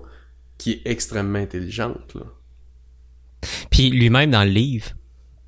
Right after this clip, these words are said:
Speaker 2: ben, je m'en souviens, euh, de ce passage-là, il dit que la semaine de quatre heures,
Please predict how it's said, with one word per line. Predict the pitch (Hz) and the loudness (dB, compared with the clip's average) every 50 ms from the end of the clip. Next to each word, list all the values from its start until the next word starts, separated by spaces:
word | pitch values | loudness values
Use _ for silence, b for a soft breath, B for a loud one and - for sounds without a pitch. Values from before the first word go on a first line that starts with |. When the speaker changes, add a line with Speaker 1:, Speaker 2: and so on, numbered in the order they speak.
| - - - - - | -20 -20 -20 -10 -4
Speaker 2:
ben, | - 110 | -2 0
je | 101 | 2
m'en | 107 101 104 | 4 4 4
souviens, | - - - 104 101 104 117 127 123 113 104 101 101 101 | 2 2 0 2 2 4 4 4 4 4 4 2 2 0
euh, | - | -2
de | - 107 101 95 | -2 -2 -2 -2
ce | - - - | -2 0 -2
passage-là, | 110 - 107 101 - - 110 104 104 107 110 127 160 - B B B B B B B B | 2 2 2 2 2 0 0 0 0 0 0 -2 -2 -4 B B B B B B B B
il | 117 | -2
dit | 107 113 131 | -2 -2 -2
que | - - | 2 2
la | 113 104 | 2 2
semaine | - - 127 131 123 | 4 2 2 2 4
de | 110 | 2
quatre | 107 - 104 101 - - | 2 2 0 0 0 2
heures, | 110 120 135 139 - - - - | 2 2 2 2 0 -2 -4 -10